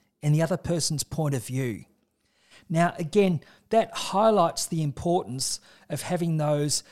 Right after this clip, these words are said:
if you like, positive aspects of mentalising, being open-minded, flexible, curious, and a bit humble, you know, not knowing, being prepared to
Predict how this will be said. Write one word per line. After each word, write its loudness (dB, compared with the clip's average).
if -6
you 0
like, -4
positive 4
aspects -2
of -6
mentalising, -2
being -4
open-minded, 0
flexible, -8
curious, -2
and -2
a -4
bit 0
humble, 0
you -4
know, 0
not 2
knowing, 2
being 2
prepared -4
to -2